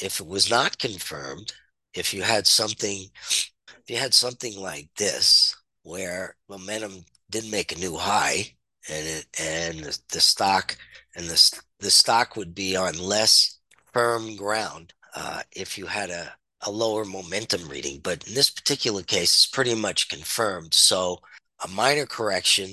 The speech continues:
it's telling me a minor correction rather than a major correction is more likely unfolding in Microsoft. And so we looked at the four-hour chart.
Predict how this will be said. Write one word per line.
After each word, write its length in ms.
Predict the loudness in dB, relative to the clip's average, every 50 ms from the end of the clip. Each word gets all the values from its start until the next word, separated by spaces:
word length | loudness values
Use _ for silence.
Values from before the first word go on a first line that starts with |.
| -4
it's 180 | 2 4 4 4
telling 300 | 4 2 0 0 0 -2
me 100 | -4 -6
a 60 | -6
minor 380 | -2 0 2 4 4 2 2 -2
correction 540 | -2 -2 -2 0 2 2 2 0 0 -2 -4
rather 400 | -4 -2 -2 -2 0 -2 -2 -2
than 180 | -2 -2 -4
a 40 | -2
major 360 | 0 2 2 2 2 2 0
correction 640 | -2 -4 -4 -2 0 0 2 4 4 4 4 2 -2 -6 -10
is 220 | -8 -2 0 0 0
more 300 | 0 -2 0 0 0 0
likely 640 | 2 2 2 2 2 0 _ -4 -6 -4 -4 -6 -10 -12 -16 -18 -18 -20 _ _ _
unfolding 640 | -2 -2 -2 0 0 2 4 4 4 4 2 -2 -6
in 100 | -8 -6
Microsoft. 760 | -2 -2 -2 -2 0 2 4 4 4 4 0 -4 -10 -14 -16 -20 _ _ -18
And 140 | -8 0 2
so 240 | 2 4 2 2 -2
we 160 | -6 -6 -2
looked 300 | 0 0 0 0 -2 -6
at 120 | -8 -6
the 180 | -6 -6 -4 -2
four-hour 580 | 0 2 4 6 6 6 4 4 2 0 -2
chart. 500 | 0 2 2 2 2 2 0 0 -2 -6